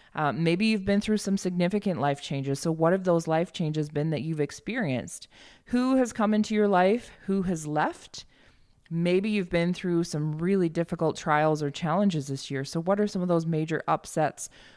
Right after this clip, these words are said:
or disappointments that you may have experienced? And what have those events taught you? How have they shaped your life and or changed you? So that's the backwards look. That's the reflection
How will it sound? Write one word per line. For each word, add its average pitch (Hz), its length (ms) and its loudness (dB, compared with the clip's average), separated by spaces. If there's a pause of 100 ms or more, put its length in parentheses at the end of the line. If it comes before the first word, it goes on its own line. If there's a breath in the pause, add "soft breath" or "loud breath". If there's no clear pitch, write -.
or 165 100 -2
disappointments 160 800 -4
that 147 160 -4
you 156 120 -4
may 143 200 -2
have 151 200 -6
experienced? 143 880 -6 (340 loud breath)
And 180 240 0
what 175 180 4
have 202 120 2
those 170 220 4
events 143 340 -2
taught 135 340 -2
you? 127 180 -8
How 160 280 -4
have 180 160 -4
they 160 120 -2
shaped 160 420 -6
your 160 160 -2
life 139 420 -2 (400 loud breath)
and 139 260 0
or 131 180 -2
changed 139 580 -8
you? 117 240 -10 (1600 loud breath)
So 180 220 -4
that's 180 480 0
the 202 100 -4
backwards 151 720 -6
look. - 320 -12 (300)
That's 165 280 -8
the 190 120 -10
reflection 151 800 -6